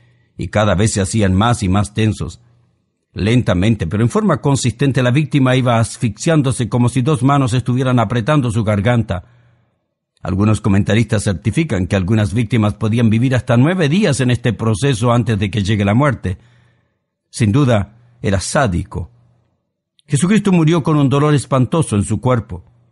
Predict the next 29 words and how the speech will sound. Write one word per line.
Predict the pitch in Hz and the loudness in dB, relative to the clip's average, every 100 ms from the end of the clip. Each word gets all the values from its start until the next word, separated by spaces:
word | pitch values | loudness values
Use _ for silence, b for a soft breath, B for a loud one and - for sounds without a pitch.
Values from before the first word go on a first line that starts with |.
| _ _ _ - | _ _ _ -14
Las | 78 98 | -8 -6
Escrituras | 80 98 135 131 | -4 -2 0 2
nos | 117 107 | 2 2
dicen | 135 135 123 | 0 0 0
que | 107 | 0
el, | 120 117 101 b b - | 0 0 -4 b b 0
en | 117 | 2
el | 104 | 2
versículo | 113 147 131 123 | 0 0 0 0
treinta | 107 175 131 120 | 2 2 2 0
lo | 113 | 0
siguiente: | 120 101 135 123 110 | -2 0 0 0 0
"Cuando | 123 120 | 0 0
Jesús | 127 117 170 160 | 0 -2 -2 0
hubo | 139 123 | 0 0
tomado | 131 131 190 143 | 2 2 2 2
el | 113 | 2
vinagre, | 104 104 123 104 90 95 | 2 2 2 0 -2 0
dijo, | 110 - 95 - b b b b _ _ - | -2 0 -4 -4 b b b b _ _ -4
'Consumado | 110 98 123 117 135 107 | -2 0 2 2 2 2
es', | 113 123 - _ _ _ _ _ _ _ - | 2 0 -4 _ _ _ _ _ _ _ -12
y | 69 | -6
habiendo | 78 107 117 117 | -2 0 2 0
inclinado | 101 117 117 131 120 | 0 2 2 2 0
la | 117 | 0
cabeza, | 110 104 117 - 95 | 0 0 0 0 2
entregó | 101 101 104 95 | 2 0 0 0
el | 104 | 0
espíritu". | 101 - 143 85 - 110 | 0 -2 -2 -2 -6 -14